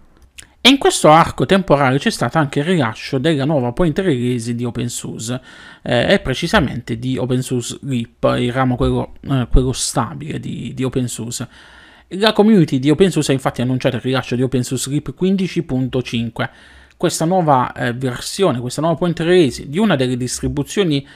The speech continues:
più solide fra quelle esistenti, ma anche una delle distribuzioni più sottovalutate fra quelle esistenti. Eh, la gente, lo sapete com'è, mm, va sempre incontro alle novità, specialmente nel mondo Linux, e ti vedi gente che magari va a provare Arch Linux,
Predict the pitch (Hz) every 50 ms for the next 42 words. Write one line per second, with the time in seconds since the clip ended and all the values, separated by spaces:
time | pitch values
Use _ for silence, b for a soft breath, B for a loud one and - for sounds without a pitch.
0 | B B B B B B B - - - - 160 - - - 214 196 165 135 127
1 | - 131 131 - 156 143 135 127 139 135 - 180 156 135 127 131 - 151 151 -
2 | 131 135 151 147 127 127 123 123 120 117 - - 131 123 127 - 151 127 - -
3 | 117 - 135 120 - 143 123 123 135 135 147 131 113 113 117 - 120 - - 123
4 | 120 - 123 - 127 120 - - B B B B B B B B B B - -
5 | 92 110 123 143 147 135 139 156 156 147 135 127 131 123 123 127 123 - 135 139
6 | 127 - 117 120 120 117 117 117 - - - - 175 - - - 175 127 120 117
7 | 127 143 139 - - 160 139 123 131 123 127 - 139 135 123 120 120 120 120 120
8 | 131 147 156 156 175 175 170 170 - - 160 - - - 120 117 127 127 135 143
9 | 127 120 113 127 123 123 123 127 139 143 143 143 143 135 - - 143 131 B B
10 | B B B B B B B B B - - - 160 147 143 139 143 135 135 135
11 | 127 127 123 127 117 131 120 120 120 120 127 123 117 120 123 127 - 175 170 -
12 | 143 - - - - - - - - - - 127 123 131 - - 143 - 120 -
13 | - 127 135 165 170 170 170 170 165 - -